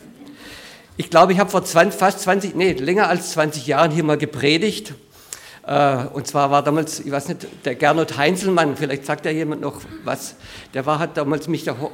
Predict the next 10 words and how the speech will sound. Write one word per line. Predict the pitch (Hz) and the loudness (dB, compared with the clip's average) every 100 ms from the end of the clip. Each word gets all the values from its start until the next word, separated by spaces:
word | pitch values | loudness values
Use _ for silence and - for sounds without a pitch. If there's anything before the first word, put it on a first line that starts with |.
| - | -2
hochgelotst | 185 180 190 180 190 - - | 0 2 2 4 2 0 -6
und | 147 | -2
der, | 139 131 117 - - - - | -2 -2 -6 -16 -20 -20 -6
äh, | 131 | -4
Heini | 117 139 147 | -2 0 2
Bachmann | 147 143 - 180 175 | 2 2 2 0 2
gab's | 147 - | 2 0
damals | 156 147 147 | -2 -2 0
auch | 139 | -2
noch. | 175 180 - | 0 -2 -4